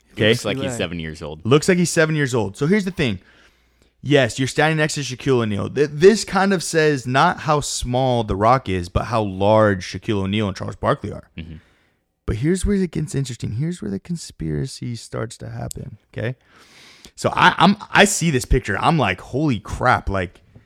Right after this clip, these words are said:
Speaker 1: The Rock is not that big." And then I'm like, "Well, okay, Shaq is just that big,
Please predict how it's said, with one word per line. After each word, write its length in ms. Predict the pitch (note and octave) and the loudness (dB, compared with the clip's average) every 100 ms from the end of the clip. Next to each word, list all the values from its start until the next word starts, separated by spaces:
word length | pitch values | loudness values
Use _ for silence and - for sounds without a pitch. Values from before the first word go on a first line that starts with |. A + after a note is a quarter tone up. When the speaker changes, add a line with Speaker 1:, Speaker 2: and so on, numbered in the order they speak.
| _ _ _ _ _ _ _ _ _ _ - | _ _ _ _ _ _ _ _ _ _ -4
Speaker 1:
The 220 | B2+ C3 | 2 2
Rock 540 | C3+ C3+ D#3+ F3 - - | 2 -2 0 -2 -4 -6
is 460 | B2 G#2 F2+ - _ _ _ _ _ _ _ _ - | -4 -4 -8 -14 _ _ _ _ _ _ _ _ -6
not 360 | B2 C#3+ F#3+ | 0 0 0
that 260 | A#2 G#2+ - | 0 -2 0
big." 280 | E3 G3+ C3 | 6 8 8
And 100 | B2+ | 4
then 60 | B2 | 2
I'm 60 | |
like, 140 | A#2+ A2+ | 2 2
"Well, 300 | C#3 B2+ B2 | 4 4 2
okay, 400 | C3 - G2 F#2+ | -2 -2 -6 -6
Shaq 360 | - C3 D3 | 0 0 2
is 120 | D#3 A2 | 0 -4
just 280 | B2+ F#2+ F#2 | -6 -4 2
that 260 | B2 A#2+ | 2 2
big, 400 | G2 E2+ - - | -6 -8 -16 -20